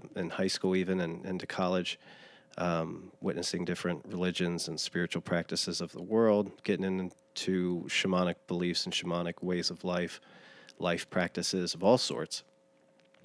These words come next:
And, uh, started doing healing work at about sixteen, seventeen years old. Uh, opened my first wellness center when I was twenty-six,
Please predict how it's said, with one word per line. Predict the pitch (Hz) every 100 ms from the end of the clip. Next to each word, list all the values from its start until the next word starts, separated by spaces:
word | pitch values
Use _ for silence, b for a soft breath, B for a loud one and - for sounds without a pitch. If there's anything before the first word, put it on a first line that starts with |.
| - -
And, | 95 90 87
uh, | 90 85
started | - 92
doing | 90 92
healing | 92 110 107 98
work | 98 98 - b b b b b b b b b b -
at | 120
about | 131 151 147
sixteen, | - 143 - 131
seventeen | 123 123 117 107 113
years | 110 104 95
old. | 90 110 - B -
Uh, | 101 95
opened | 101
my | 104 98
first | - 95 -
wellness | 90 95 98
center | - 95
when | 92
I | 90
was | 85 -
twenty-six, | - 95 92 87 87 87 85 - _ - - - - - - 113 78 - -